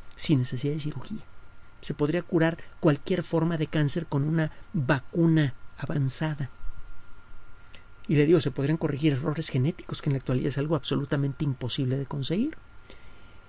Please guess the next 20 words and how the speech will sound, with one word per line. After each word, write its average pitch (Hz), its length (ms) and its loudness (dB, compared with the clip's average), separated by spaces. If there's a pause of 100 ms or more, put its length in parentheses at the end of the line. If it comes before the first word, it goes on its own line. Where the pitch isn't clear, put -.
(360)
Eh, 165 120 0
cuando 139 240 4
menos 180 280 4
en, 147 240 2
en 135 120 2
humanos 160 300 4
se 156 60 0
ha 151 40 -2
conseguido 147 380 4
en 143 80 4
ratones, - 540 0
así - 180 -4
que - 80 -12
sabemos 147 420 0
que 123 80 -2
sí 147 160 -4
se - 140 -4
va 123 80 -4
a - 60 -8
poder. 160 300 -6